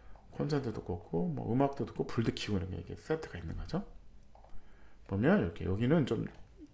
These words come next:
작은 거죠. 여기에 이제 요, 요 칸은 또 이제 화장실은 없어요. 화장실은 없는 칸인데 바가 있는 칸이 있고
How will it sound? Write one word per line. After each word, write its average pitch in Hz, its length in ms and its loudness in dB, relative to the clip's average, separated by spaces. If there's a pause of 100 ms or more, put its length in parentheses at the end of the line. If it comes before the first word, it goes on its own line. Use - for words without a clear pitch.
(160)
작은 120 380 0
거죠. 90 180 -4 (220)
여기에 95 260 -4 (100)
이제 90 140 -4 (1400)
요, 180 220 12
요 175 120 12
칸은 180 260 10
또 139 100 6
이제 110 120 4
화장실은 202 640 2
없어요. - 320 -8 (180)
화장실은 139 440 0
없는 87 180 -2
칸인데 101 520 6 (680)
바가 202 340 12
있는 85 340 6 (100)
칸이 95 260 -4
있고 - 460 6